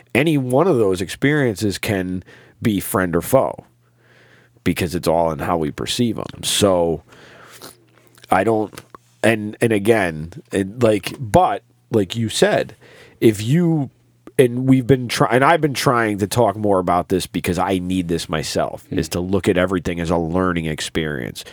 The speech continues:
Speaker 1: You can't take everything personally. And it's, I never realized how much shit I took personally.
Speaker 2: So, Will, it sounds like you've actually took the time to learn from, from your monsters.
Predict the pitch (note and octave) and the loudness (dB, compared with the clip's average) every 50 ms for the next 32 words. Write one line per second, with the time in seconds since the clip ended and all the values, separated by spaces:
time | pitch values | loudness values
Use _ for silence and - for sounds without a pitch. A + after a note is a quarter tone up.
0 | - - - F#2+ - - - C3+ C3+ B2+ - - - C3+ B2+ G#2 A#2+ A2+ G#2+ G#2 | -14 -10 -8 -6 -4 -2 -2 -2 -2 -2 -4 -4 -2 -2 0 0 0 0 0 0
1 | F#2+ G2+ F#2+ E2 - - F#2+ E2+ - - C#2+ A1 - - - - - - - - | 0 -2 -4 -6 -4 -4 -4 -4 -4 -4 -6 -8 -10 -12 -18 -20 -20 -20 -20 -20
2 | - - - - - - _ _ _ _ - A2 A2+ A2 A#2 - C#3 B2 - - | -20 -20 -20 -20 -20 -20 _ _ _ _ 0 0 0 0 0 0 0 0 0 -2
3 | - - - - A#2 B2 C3 C3+ C#3 D3+ D#3 D3+ F3 E3 C#3+ B2 B2+ C#3 C#3+ C#3 | -8 -4 0 2 4 4 4 4 4 4 4 6 6 4 6 4 4 4 6 6
4 | C3 B2 G2+ F2+ F2 E2 E2+ D#2+ - - - - - G#2+ G#2+ G#2 G2 G2 G#2 F#2+ | 4 2 2 0 0 -2 -4 -6 -8 -10 -10 -4 -2 0 0 0 0 -2 -2 -2
5 | - - - - - - F#2+ F2+ - - E2+ F2 E2+ - - - G#2 F#2+ - - | -2 -2 -4 -2 0 2 2 0 0 0 -2 -2 -2 -2 -4 -4 -2 -2 -4 -4
6 | - - - _ - - - E2+ - - - - A#1 G1+ G1+ G1+ - - - - | -10 -16 -12 _ -6 -4 -4 -4 -4 -4 -6 -6 -6 -8 -10 -12 -14 -6 -2 0
7 | C#3 A2+ A2 A#2 A2+ A2+ G2 - B2 A#2+ A#2 G#2+ F#2 G2+ F#2 A2 A2 G#2 F#2+ F#2 | 2 4 6 4 4 4 2 0 0 0 0 0 -2 -2 -4 -2 0 0 0 -2
8 | - - A2+ G2 F2 - _ - A2+ G#2+ - - - A#2+ - - A2+ A2+ A2+ G2+ | -2 -4 -6 -6 -6 -8 _ -8 -8 -8 -8 -10 -12 -10 -8 -6 -4 -2 -2 -2
9 | F2+ - F2+ F2 F#2+ F#2 F#2 F2+ E2 - F#2 E2+ E2 - - - F2 E2+ F2 E2+ | -4 -4 -4 -4 -2 -2 -2 -4 -4 -6 -6 -8 -8 -8 -10 -10 -8 -6 -6 -4
10 | E2 E2+ F2+ F2+ E2+ - - - - - - | -4 -4 -4 -4 -6 -8 -12 -16 -16 -18 -18